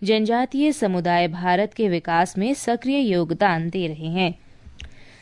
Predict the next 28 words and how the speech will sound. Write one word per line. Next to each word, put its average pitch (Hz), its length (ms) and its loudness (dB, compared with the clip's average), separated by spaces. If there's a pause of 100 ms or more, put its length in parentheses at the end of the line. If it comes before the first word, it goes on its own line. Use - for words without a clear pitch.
(140)
बाद 247 240 0
में 320 200 -2
प्रधानमंत्री 233 720 0
हुगली 220 380 0
जिले 202 280 0
के 247 180 0
तारकेश्वर 185 880 0
में 220 340 2 (260)
पश्चिम 262 460 0
बंगाल 202 420 0
दिवस 185 300 -2
समारोह 180 560 2
में 214 140 0
शामिल 208 400 0
हुए। 247 140 0
इस 202 300 -2
दौरान 208 360 2
उन्होंने 202 340 0
राज्य 180 340 0
में 226 220 0
विभिन्न 190 360 -2
विकास 180 400 0
परियोजनाओं 175 640 0
का 220 200 0
लोकार्पण 175 640 0
और 170 120 0
शिलान्यास 160 600 -2
किया। 190 300 0